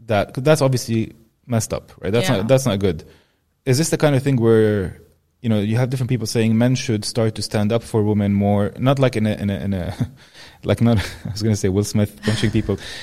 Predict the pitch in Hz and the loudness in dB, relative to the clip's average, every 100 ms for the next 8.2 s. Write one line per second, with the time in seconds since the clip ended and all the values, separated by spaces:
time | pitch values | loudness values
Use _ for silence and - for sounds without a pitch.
0 | - - 95 104 98 98 92 110 117 107 | -16 -8 0 0 0 -2 0 2 4 4
1 | 113 110 107 101 98 92 87 87 90 _ | 4 4 4 4 2 0 -2 -4 -8 _
2 | _ _ _ _ _ _ _ _ _ _ | _ _ _ _ _ _ _ _ _ _
3 | _ 113 117 - 110 120 - - - - | _ -18 -16 -12 -4 -4 -4 -12 -14 -20
4 | _ _ _ _ 135 160 160 156 143 147 | _ _ _ _ -2 2 4 4 4 2
5 | 135 90 - 151 170 151 127 147 160 156 | 0 -2 0 2 4 2 2 2 4 2
6 | 139 - 131 143 139 120 - 127 127 127 | -2 -2 0 2 2 2 2 0 0 -4
7 | 135 107 117 113 107 107 104 95 95 92 | -2 0 2 2 2 4 2 0 0 0
8 | 110 | -2